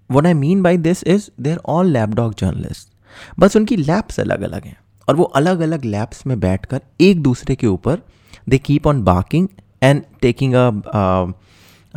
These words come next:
moral high ground। But they are all गोदी मीडिया and this is a theory, uh, repeatedly मैंने बहुत बारी देखा है कि ये थ्योरी प्रूव होती रहती है, and this, this leak is an absolute example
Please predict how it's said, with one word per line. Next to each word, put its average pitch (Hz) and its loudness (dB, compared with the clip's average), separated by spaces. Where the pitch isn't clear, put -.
moral 123 4
high 113 -4
ground। - -10
But 208 6
they 147 0
are - -10
all 151 0
गोदी 113 4
मीडिया 110 -4
and 143 2
this 196 4
is 220 0
a - -
theory, 127 4
uh, 98 2
repeatedly 135 2
मैंने 110 -2
बहुत 104 0
बारी 107 0
देखा 98 -2
है 110 -2
कि - -4
ये 104 2
थ्योरी 107 0
प्रूव 107 0
होती 101 2
रहती 95 0
है, 190 2
and 147 0
this, - -2
this 165 2
leak 143 2
is 117 2
an 127 -6
absolute 147 -2
example 95 0